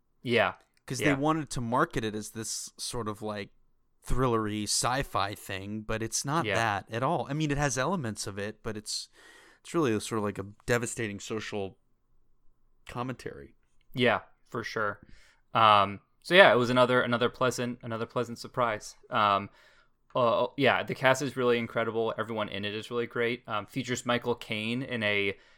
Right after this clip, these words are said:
Speaker 1: slightly different, uh, Michael Caine role than we usually, um, get from him. He's kind of less of, like, a, you know,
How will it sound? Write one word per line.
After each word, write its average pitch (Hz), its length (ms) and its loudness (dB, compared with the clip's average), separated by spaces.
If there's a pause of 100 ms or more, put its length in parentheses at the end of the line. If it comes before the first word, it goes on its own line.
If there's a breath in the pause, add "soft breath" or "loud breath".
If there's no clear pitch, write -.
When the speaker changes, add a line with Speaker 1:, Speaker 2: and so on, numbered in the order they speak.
(160 soft breath)
Speaker 1:
slightly 151 380 6
different, 110 760 -4
uh, 101 420 2
Michael 104 320 -6
Caine 101 560 -8
role 104 540 -4
than 104 380 -2 (420 soft breath)
we 117 120 -6
usually, 107 640 -2
um, 104 240 -2
get 98 180 -6
from 120 220 -6
him. 127 140 -4
He's 110 160 -8
kind 104 160 -6
of 98 80 -8 (220)
less 107 340 -4
of, 101 120 -8
like, 101 220 -4
a, 98 300 -4 (520)
you 104 120 -12
know, 95 200 -10